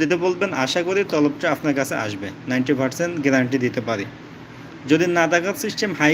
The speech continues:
গ্রিন থাকে অথবা প্লাটিনাম থাকে, তখন কিন্তু তলব কখনোই দিবেন না। তখন তলব দিলে কিন্তু যে কোনো একটা ঝামেলা হবে, কারণ এরকমভাবে এটা এত সহজ না যে শ্রম আইন এত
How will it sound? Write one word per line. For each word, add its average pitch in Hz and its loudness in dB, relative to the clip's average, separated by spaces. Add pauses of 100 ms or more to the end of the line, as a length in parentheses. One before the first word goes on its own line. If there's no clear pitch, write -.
গ্রিন 165 6
থাকে 127 -2 (420)
অথবা 156 -2 (120)
প্লাটিনাম 156 4 (120)
থাকে, 117 -4 (240)
তখন 156 0
কিন্তু 185 -4 (100)
তলব 165 2 (140)
কখনোই 160 2
দিবেন 123 2
না। 90 -8 (720)
তখন 147 0 (100)
তলব 185 4
দিলে 170 4 (100)
কিন্তু 185 -2 (220)
যে 151 6
কোনো 160 4
একটা 160 2
ঝামেলা 147 6
হবে, 104 -4 (120)
কারণ 165 -2 (520)
এরকমভাবে 190 2 (160)
এটা 185 0 (100)
এত - -6 (140)
সহজ 175 4 (100)
না 147 6
যে 147 4
শ্রম 165 2 (120)
আইন 175 0 (800)
এত 156 -6